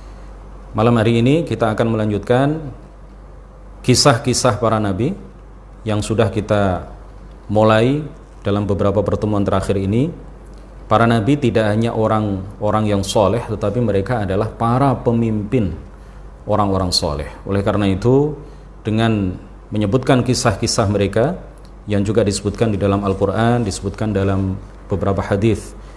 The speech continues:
yang disabdakan dan diceritakan oleh baginda Rasulullah Sallallahu Alaihi Wasallam, kita kisahkan kembali kepada kita semua, kepada para hadirin sekalian. Mudah-mudahan dengan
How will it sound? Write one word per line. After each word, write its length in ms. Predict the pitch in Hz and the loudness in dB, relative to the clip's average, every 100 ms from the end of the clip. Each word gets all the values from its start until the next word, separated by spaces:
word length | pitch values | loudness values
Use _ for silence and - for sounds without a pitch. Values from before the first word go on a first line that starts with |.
| - - | -16 -6
yang 160 | 98 | -2
disabdakan 560 | 95 - 104 101 95 101 | 0 0 0 0 0 0
dan 160 | 98 92 | 0 -2
diceritakan 560 | 90 98 92 104 101 | -2 -2 0 0 0
oleh 160 | 95 90 | 0 0
baginda 320 | 92 110 101 | -2 0 0
Rasulullah 880 | 92 92 117 104 95 104 117 127 104 | 0 0 -2 0 2 2 2 0 -6
Sallallahu 720 | - 104 104 101 104 101 92 | -6 -2 0 0 0 0 -2
Alaihi 320 | 98 101 95 | -2 -2 -2
Wasallam, 480 | 98 - 95 113 160 - - - - - | -2 -2 0 2 0 -6 -16 -20 -18 -6
kita 160 | 104 104 | -2 0
kisahkan 480 | 113 - 127 110 113 | 0 0 0 0 0
kembali 320 | 107 101 104 | 2 2 2
kepada 320 | 110 98 98 | 2 0 0
kita 240 | 98 98 98 | -2 -2 -2
semua, 480 | - 95 104 135 147 - - - - - - | -2 0 2 0 -4 -12 -18 -20 -20 -20 -8
kepada 240 | 98 95 | -2 0
para 160 | 95 101 | 2 0
hadirin 480 | - 104 95 101 98 | 2 2 2 0 0
sekalian. 640 | - 98 95 104 117 131 | 0 0 2 4 2 0
Mudah-mudahan 560 | 98 98 98 98 107 113 | 0 0 0 0 0 0
dengan 400 | 98 107 113 | 0 2 2